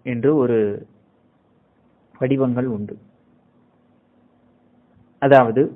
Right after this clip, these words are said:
பராசக்தியை பத்து வடிவங்களில் கண்டுகளிக்கும் போது அவளை தசமகா வித்யர்கள் என்று நாம்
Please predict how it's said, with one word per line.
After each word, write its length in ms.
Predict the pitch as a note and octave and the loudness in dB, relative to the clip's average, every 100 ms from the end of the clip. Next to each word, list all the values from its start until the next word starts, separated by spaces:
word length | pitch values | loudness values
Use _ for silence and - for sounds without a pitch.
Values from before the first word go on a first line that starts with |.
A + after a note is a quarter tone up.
| - | -4
பராசக்தியை 760 | B2+ C#3 F3 F3 D3+ - A#2+ C3 - - | 2 4 4 0 -8 -4 -2 -2 -4 -2
பத்து 340 | C3+ - F#3+ | -2 0 2
வடிவங்களில் 720 | E3 C#3 C#3+ C#3+ C#3 C3+ C#3+ C#3 | 4 4 4 2 0 0 0 0
கண்டுகளிக்கும் 680 | A#2+ B2 C3 A#2+ A2+ A2+ A2 | -2 -2 -2 -4 -4 -6 -4
போது 260 | G#2+ C3 A#2+ G#2 - - _ - | -4 -2 -2 -4 -10 -20 _ -8
அவளை 220 | B2 B2 G#2+ | -4 -2 -2
தசமகா 500 | G#2+ C#3 D3+ C#3+ C3+ | -4 -4 -4 0 0
வித்யர்கள் 580 | A#2+ A2+ A2+ A2 A2 G#2 - _ | -2 -4 -4 -4 -6 -8 -12 _
என்று 240 | - A#2 B2+ | -6 -4 -2
நாம் 240 | C#3 A2+ | -2 -2